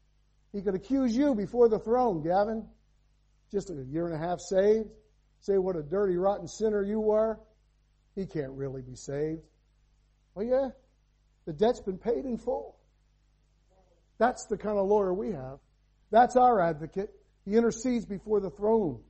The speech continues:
So this lawyer didn't know who he was going up against, apparently. So Jesus gives him the perfect answer. But that's a good question. How can I know I'm going to heaven?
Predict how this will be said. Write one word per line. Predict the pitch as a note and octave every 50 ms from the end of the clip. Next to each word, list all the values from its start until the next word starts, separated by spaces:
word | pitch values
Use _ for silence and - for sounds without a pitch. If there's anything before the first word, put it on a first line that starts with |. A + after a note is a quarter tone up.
| _ _ _ _ _
So | - G3 G3+
this | A#3 D4 - -
lawyer | A#3+ B3+ B3 A#3 G#3+ G#3
didn't | A#3 B3 G3+ G#3+
know | A3 A#3 A3+
who | F#3 A3 A#3 G3+
he | F#3 A3 C4
was | A3 D3+ C3
going | D3 F3 F3+ F#3
up | G#3 B3 -
against, | - C#3+ C#3+ C3+ B2+ -
apparently. | _ - D3+ F3 E3+ D#3 C#3 A#2 A2 A#2 - _ _ _ _ _ _ _ _ _ _ _ _ _ _ _ _ _ -
So | - G3+ F#3+
Jesus | D#3+ G#3 C#4 C#4+ A#3+ G3 F3+ -
gives | - B3 A#3 F#3+ G3
him | A3+ A3+
the | F#3+
perfect | D#3+ - G3 G3+ F3+ - F3 C#3+ - F3+
answer. | F#3+ G#3 G#3+ G3+ - - B2 G#2 - _ _ _ _ _ _ _ _ _ _ _ _ _ _ -
But | C4 B3
that's | F4 F4 - D#4
a | C4+
good | A#3+ D#4 B3+ -
question. | - B3+ D4+ B3 - - - - C3+ G#2+ G#2+ - _ _ _ _ _ _
How | - A3 C#4 D#4+ -
can | - B3 B3
I | B3+ B3+ B3
know | A#3 A#3 A3+ G3+ F#3+
I'm | F#3 F#3+ F3+
going | F3 F#3 F#3 F3+
to | F3 E3
heaven? | C#3+ D#3+ D3+ C3 A2+